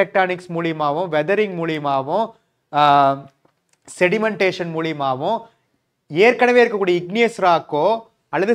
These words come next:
செ-, ஆ, மெ-, ஆ, ஆ, மெட்டமார்பிக் ராக்ஸோ அதுதான் அங்க இருக்கக்கூடிய மினரல் காம்போசிஷனை டிசைட் பண்ணும். So அதனால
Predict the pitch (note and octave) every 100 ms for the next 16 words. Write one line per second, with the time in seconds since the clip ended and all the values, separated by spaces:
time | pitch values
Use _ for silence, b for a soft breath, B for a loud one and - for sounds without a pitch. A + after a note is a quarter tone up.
0 | - G3 F#3+ D#3+ D3+ D3 C#3+ D3 D#3 C#3+
1 | C3+ C3 C#3 C#3+ C#3 C#3 E3 A3+ A#3 A3+
2 | F3 E3+ D#3 - C#3+ F3 A3+ B _ C3+
3 | F3 A#3 A3+ A#3+ A3 G#3 G3+ G#3+ G#3 F#3
4 | F3+ G3 G3 F#3+ F3+ E3 E3+ E3+ E3+ -
5 | F#3+ D#3+ D3+ F3+ F3 C#3+ B2 A#2 b b
6 | - G#3 F3+ F3 A3+ F#3 E3